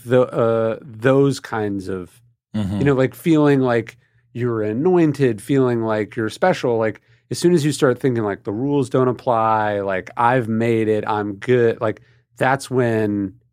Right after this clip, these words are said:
Speaker 1: you know, you're probably getting into dangerous territory.
Speaker 2: Yes. It seems to me that, uh, ever since James Clear's book, Atomic Habits, this has been something everyone's thinking about, right? That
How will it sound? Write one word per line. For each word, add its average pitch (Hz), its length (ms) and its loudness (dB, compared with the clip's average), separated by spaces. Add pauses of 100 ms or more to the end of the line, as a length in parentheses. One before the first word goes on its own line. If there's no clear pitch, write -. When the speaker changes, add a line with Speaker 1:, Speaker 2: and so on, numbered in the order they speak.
Speaker 1:
you 113 100 0
know, 101 140 0
you're 98 180 0
probably 95 920 -2 (400)
getting 98 320 2
into 90 200 -4
dangerous 95 560 -6
territory. - 760 -12 (320)
Speaker 2:
Yes. 101 760 0 (360)
It 127 160 0
seems 156 320 0
to 131 80 -4
me 117 220 2
that, 101 260 -2 (520)
uh, 90 40 -10
ever 101 440 -2
since 107 320 -4 (280)
James 98 260 -2
Clear's 98 360 0
book, - 240 -4
Atomic 98 280 -4
Habits, 92 300 -2
this 95 140 -8
has 92 80 -12
been 98 160 -4
something 95 280 -6
everyone's 90 320 -2
thinking 92 300 -4
about, 85 220 0
right? 92 260 -2
That 87 160 -10